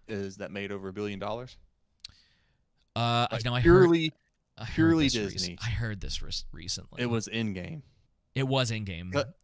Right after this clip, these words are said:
Speaker 2: Okay.
Speaker 1: 'cause Avatar is a Fox holdover, 'cause Disney
Speaker 2: Right.
Speaker 1: bought Fox, um, for, like, nearly seventy-four billion dollars. Um, but yeah, so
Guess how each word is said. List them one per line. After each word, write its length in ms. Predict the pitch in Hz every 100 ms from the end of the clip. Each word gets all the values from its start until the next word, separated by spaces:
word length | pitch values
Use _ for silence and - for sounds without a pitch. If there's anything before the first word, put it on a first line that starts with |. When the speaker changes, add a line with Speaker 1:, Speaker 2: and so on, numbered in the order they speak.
| 101
Speaker 2:
Okay. 200 | 196 -
Speaker 1:
'cause 200 | 127 113
Avatar 640 | 117 165 180 - 123 113
is 80 | 101
a 60 | 104
Fox 360 | 117 110 95
holdover, 500 | - 80 67 64 - - _ _
'cause 160 | - 90
Disney 520 | 107 107 107 104 98
Speaker 2:
Right. 240 | 101 95 92
Speaker 1:
bought 320 | 104 - -
Fox, 500 | 95 92 90 - - _ _
um, 280 | 95 95 90
for, 160 | 92 90
like, 200 | 90 - _ - -
nearly 460 | 104 98 98 95
seventy-four 580 | 95 101 95 98 110 101
billion 380 | 92 98 98 98
dollars. 520 | 98 101 110 113 - - _ _ _ -
Um, 560 | 101 98 69 65 - - _ _ _ - 107
but 400 | 110 101 98 - _ _ _ _ -
yeah, 240 | 98 90 -
so 420 | - 101 90 90